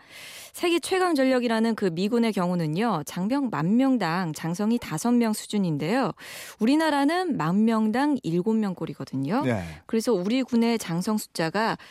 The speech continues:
Speaker 1: 조금 많다, 줄여야 한다, 이런 얘기들이 자주 좀 나오고 있습니다.
Speaker 2: 네. 그리고 이게 장군 나오는 출신 뭐 이런 게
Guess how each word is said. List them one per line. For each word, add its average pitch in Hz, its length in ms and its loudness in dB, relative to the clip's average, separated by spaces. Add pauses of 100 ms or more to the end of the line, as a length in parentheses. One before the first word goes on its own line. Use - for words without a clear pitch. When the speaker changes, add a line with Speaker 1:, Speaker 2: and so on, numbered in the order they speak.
(160)
Speaker 1:
조금 240 300 0
많다, 160 720 -2
줄여야 269 420 2
한다, 170 440 0 (280)
이런 208 280 -2
얘기들이 160 480 -2
자주 160 320 -6
좀 165 160 -8
나오고 160 340 -2
있습니다. 120 380 -4
Speaker 2:
네. - 240 -12 (100)
그리고 165 240 2
이게 160 360 2
장군 151 600 0
나오는 127 400 0
출신 185 680 -4
뭐 139 140 0
이런 120 360 2
게 135 180 -2